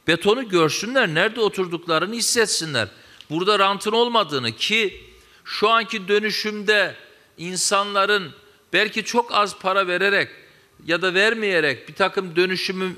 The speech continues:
var ama başka bloklarda para da harcamak zorunda olan hemşerilerimiz olacak ki harcamak zorundalar. Onun da birkaç konusuna değişeceğim, e, değineceğim.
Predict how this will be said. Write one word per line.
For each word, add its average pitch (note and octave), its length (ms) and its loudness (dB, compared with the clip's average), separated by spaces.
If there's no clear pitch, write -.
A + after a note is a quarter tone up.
var F#3 360 2
ama F#3 360 -2
başka A3+ 400 0
bloklarda F3+ 640 0
para G#3 340 -2
da D4+ 80 0
harcamak G3 460 0
zorunda D3+ 340 -2
olan C3 280 2
hemşerilerimiz D3 760 0
olacak D#3+ 420 0
ki F#3 100 -4
harcamak G3+ 540 2
zorundalar. A#3 640 0
Onun G3+ 260 -6
da F#3 240 2
birkaç F3 340 -2
konusuna E3 500 -4
değişeceğim, D3+ 580 -2
e, C3+ 180 -6
değineceğim. D3 520 -2